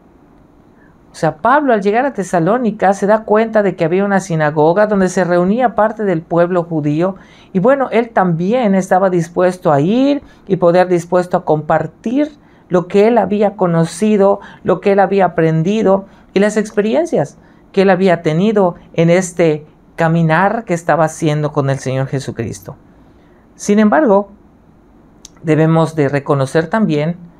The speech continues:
qué mensaje estaba predicando Pablo, qué mensaje estaba proclamando el apóstol Pablo. Y esto lo sigue diciendo el, el capítulo diecisiete, versículo dos y tres.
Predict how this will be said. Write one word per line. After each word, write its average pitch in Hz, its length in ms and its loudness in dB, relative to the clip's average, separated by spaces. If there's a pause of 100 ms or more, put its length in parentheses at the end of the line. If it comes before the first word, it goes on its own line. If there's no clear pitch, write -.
(600)
qué 202 120 0
mensaje 185 800 -2 (500)
estaba 156 480 -2
predicando 143 560 -4
Pablo, - 380 -14 (580)
qué 220 140 2
mensaje 214 680 0
estaba 175 400 -2
proclamando 165 640 -2
el 151 100 0
apóstol 135 520 -4
Pablo. 117 420 -2 (320)
Y 185 60 0
esto 262 160 0
lo 233 100 2
sigue 202 240 0
diciendo 175 480 -2
el, 143 240 -4
el 143 140 -4
capítulo 151 440 -2
diecisiete, 147 600 -4
versículo 147 480 -4
dos 135 240 -4
y 180 60 -2
tres. 254 480 -2